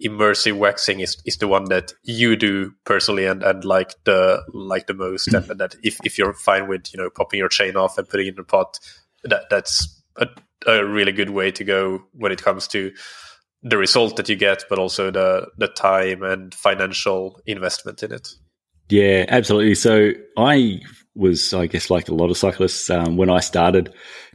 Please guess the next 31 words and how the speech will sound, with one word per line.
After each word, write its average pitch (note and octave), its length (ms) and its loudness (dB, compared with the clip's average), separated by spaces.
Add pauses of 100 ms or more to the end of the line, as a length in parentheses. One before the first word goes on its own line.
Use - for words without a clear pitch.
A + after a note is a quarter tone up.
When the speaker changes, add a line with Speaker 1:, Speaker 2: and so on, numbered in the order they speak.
Speaker 2:
didn't D#3+ 180 2
know F#2+ 140 6
a - 20 6
lot F2 260 4
about F2 320 0 (140)
this F#2 200 0
side F2+ 180 2
of - 60 -8
things F#2+ 240 2
and D#2+ 80 0
hadn't F2 260 0
thought - 440 0
that E2+ 240 0 (140)
deeply F2+ 300 2
on F2 140 2
it, F2 120 0 (360)
uh, E2+ 380 0
and F2+ 180 2
was E2 140 0
just - 200 0
using E2+ 380 2 (600)
what F#2+ 180 2
I - 20 0
thought G2 220 2
was F2 120 -2
a, F2 300 4
was F#2 180 -2
a F2 60 4
decent F#2 340 0
wet G#2+ 200 2
lube. D3 260 2